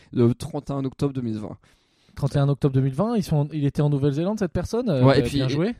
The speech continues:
Speaker 1: et, ouais, et puis il demandait pour le mois à venir, hein, mais je pense qu'en fait il fallait demander pour les cinq
Speaker 2: Ben
Speaker 1: prochaines
Speaker 2: voilà,
Speaker 1: années, mais
Speaker 2: dé-, désolé, on n'a pas répondu non plus, euh, on te fait un gros bisou, kiffe bien la Nouvelle-Zélande, et... Mais c'est pas de notre faute, euh, on, on n'avait pas les identifiants.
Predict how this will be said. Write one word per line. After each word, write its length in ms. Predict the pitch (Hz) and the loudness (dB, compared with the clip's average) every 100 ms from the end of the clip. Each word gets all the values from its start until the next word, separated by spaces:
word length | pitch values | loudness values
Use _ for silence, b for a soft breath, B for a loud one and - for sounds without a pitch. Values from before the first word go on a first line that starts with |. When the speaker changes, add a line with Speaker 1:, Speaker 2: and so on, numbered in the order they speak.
| - | -2
Speaker 1:
et, 40 | |
ouais, 120 | 113 - | -2 -2
et 80 | 117 | -4
puis 200 | - 131 | -2 0
il 40 | |
demandait 400 | 127 131 127 147 | 2 2 2 0
pour 180 | 160 123 | 0 0
le 80 | 117 | 0
mois 260 | 123 127 127 | 2 2 0
à 40 | |
venir, 280 | 120 110 101 | -2 -8 -8
hein, 60 | 104 | -10
mais 80 | |
je 100 | 107 | -10
pense 180 | - - | -12 -14
qu'en 80 | 120 | -12
fait 180 | - 139 | -12 -12
il 40 | |
fallait 160 | - 107 | -10 -10
demander 280 | 107 107 120 | -8 -8 -8
pour 160 | - 104 | -8 -10
les 140 | 101 | -8
cinq 160 | - 113 | -10 -8
Speaker 2:
Ben 40 | |
Speaker 1:
prochaines 380 | 104 120 151 170 | -4 0 4 6
Speaker 2:
voilà, 240 | 190 190 | 6 4
Speaker 1:
années, 280 | 139 120 117 | 2 0 0
mais 60 | 117 | 2
Speaker 2:
dé-, 180 | 185 180 | 0 0
désolé, 360 | 202 180 165 | 0 0 0
on 60 | 226 | 0
n'a 100 | 180 | -2
pas 140 | 175 | 0
répondu 320 | 165 151 165 | -2 -2 -2
non 120 | 170 160 | -2 -4
plus, 320 | 160 233 269 | -4 -4 -2
euh, 140 | 160 | -2
on 100 | 151 | -2
te 60 | 147 | -6
fait 100 | 160 | -10
un 80 | 147 | -10
gros 160 | 151 | -10
bisou, 320 | 160 147 208 220 | -8 -10 -12 -14
kiffe 160 | 139 | -14
bien 160 | 131 165 | -10 -6
la 60 | 156 | -4
Nouvelle-Zélande, 680 | 151 151 139 147 175 208 - _ | -4 -4 -6 -4 -4 -6 -8 _
et... 460 | 117 117 110 107 113 - b b b b | -10 -10 -10 -12 -14 -18 b b b b
Mais 60 | |
c'est 120 | 131 151 | -2 2
pas 100 | 202 | 2
de 60 | |
notre 160 | 247 - | 2 -2
faute, 240 | 302 - | -6 0
euh, 120 | 165 | 0
on, 340 | 151 147 151 151 | 2 0 0 0
on 40 | |
n'avait 180 | 156 160 | 0 -2
pas 120 | 185 | -4
les 120 | 170 | -8
identifiants. 480 | 156 147 - 147 127 | -8 -10 -10 -14 -16